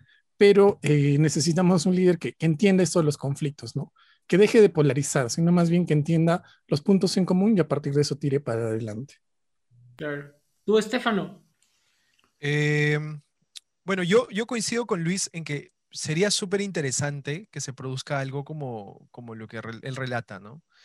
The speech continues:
Speaker 3: Aunque siento que es uno de los millones de universos posibles, como diría el Doctor Strange, ¿no? O sea,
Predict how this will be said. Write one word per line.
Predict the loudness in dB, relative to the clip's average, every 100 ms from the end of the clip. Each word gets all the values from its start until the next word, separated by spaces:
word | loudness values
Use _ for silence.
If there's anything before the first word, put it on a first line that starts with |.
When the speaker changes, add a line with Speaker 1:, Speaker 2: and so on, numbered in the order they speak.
| -20 -20 -14
Speaker 3:
Aunque | -10 -6
siento | -2 -2 -2 -2
que | 0
es | 0 -2 -6
uno | -6 -4
de | -4 -2
los | -4 -6 -8 -10 -14 _ _ _ _
millones | -10 -6 -2 0 0 -2
de | -4
universos | -4 -4 -6 -6
posibles, | -6 -6 -6 -6 -6 -8
como | -10 -12
diría | -8 -6 -6
el | -8
Doctor | -10 -10
Strange, | -10 -8 -10 -10 -14
¿no? | -16 -20 -20 _ _
O | -10
sea, | -4 -4 -4 -6 -10